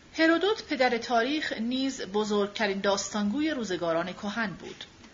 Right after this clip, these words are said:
نکته سنجان باستانی و امروزین چه بسا گفته مکرر او را که چنین می‌گویند ولی من آنها را باور ندارم از نظر دور داشتند. آنها گفتند که پرگویی او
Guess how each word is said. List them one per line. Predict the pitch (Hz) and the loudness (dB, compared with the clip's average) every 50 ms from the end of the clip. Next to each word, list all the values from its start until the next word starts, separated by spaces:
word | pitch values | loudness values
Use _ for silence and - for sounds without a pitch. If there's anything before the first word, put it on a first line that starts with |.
| - - - - - - - - - - - | -20 -20 -20 -20 -20 -14 -12 -12 -12 -10 -4
نکته | 269 294 302 302 - - 302 | 0 0 0 0 -2 -4 -6
سنجان | 294 - 302 302 294 294 277 - 339 359 381 381 381 339 294 | -4 -2 0 0 0 0 0 2 2 2 2 0 -2 -2 -2
باستانی | 226 226 226 208 214 - - - - 220 208 208 233 277 | 0 0 0 0 -2 -4 -6 -4 -2 0 0 0 0 0
و | 277 277 262 - | 0 2 0 2
امروزین | 202 196 190 180 175 170 165 156 147 165 196 214 226 233 233 233 240 - - - - - - - - - - - | 0 -2 -4 -4 -4 -4 -4 -6 -6 -4 -2 -2 -2 -2 -2 -4 -6 -8 -12 -20 -20 -20 -20 -20 -20 -20 -8 -4
چه | - - 208 190 | -2 -2 0 2
بسا | 196 190 196 - - 214 202 196 | 2 2 2 0 -2 0 0 0
گفته | 185 185 180 180 170 - - - 262 285 294 285 | 0 0 -2 -4 -4 -4 -6 -4 -4 -2 -2 -2
مکرر | 262 226 202 202 - 208 190 185 180 202 226 240 | -2 -4 -4 -4 0 0 2 2 2 0 0 0
او | - - 214 | -2 -2 -2
را | 202 196 185 185 | -2 0 -2 -2
که | 185 - 196 185 180 175 - - - | -4 -4 -4 -2 -2 -2 -2 -4 -4
چنین | - - 220 233 262 294 294 240 | -4 -4 -2 -2 -2 -2 -4 -4
می‌گویند | 190 185 175 160 - 160 156 160 170 180 185 196 202 208 214 208 - - - - - - - - - | -4 -6 -8 -8 -8 -6 -4 -2 -2 0 0 0 0 -2 -2 -4 -8 -16 -18 -20 -20 -20 -18 -6 -4
ولی | 180 190 196 196 | -2 0 0 0
من | 190 202 214 240 262 | 2 2 2 2 2
آنها | - 220 208 202 196 202 190 | 0 -2 -2 -2 -2 -2 0
را | 180 175 175 | 0 0 0
باور | 165 170 160 160 165 160 156 151 156 151 | 0 0 0 2 2 2 0 0 -2 -4
ندارم | 147 151 156 165 165 175 202 226 240 254 262 269 - - - - - - | -6 -4 -4 -2 0 0 0 0 0 -2 -4 -8 -10 -14 -20 -20 -6 -2
از | - 185 185 185 | 0 0 0 -2
نظر | 185 160 175 170 175 | -4 0 0 0 0
دور | 180 180 - 196 175 151 | 0 -2 -6 -6 -6 -6
داشتند. | - 147 135 139 - - - 151 - - 139 - - - - - - - - - - - - - - - - - - - | -8 -8 -4 -2 -2 -2 -2 -4 -8 -10 -12 -14 -18 -20 -20 -20 -20 -20 -20 -20 -20 -20 -20 -20 -20 -20 -20 -20 -6 -4
آنها | 190 202 202 202 196 | -2 -2 0 0 -2
گفتند | - 185 175 - - 220 220 240 254 262 254 | -2 -2 -6 -4 -2 0 0 0 0 0 -2
که | - 240 220 | -4 -4 -6
پرگویی | 226 - - 214 202 190 165 - 185 190 - - 254 277 285 254 | -4 -2 0 0 0 0 -2 -6 -8 -10 -8 -4 -2 0 0 0
او | - - 165 160 - | 0 -2 -4 -8 -8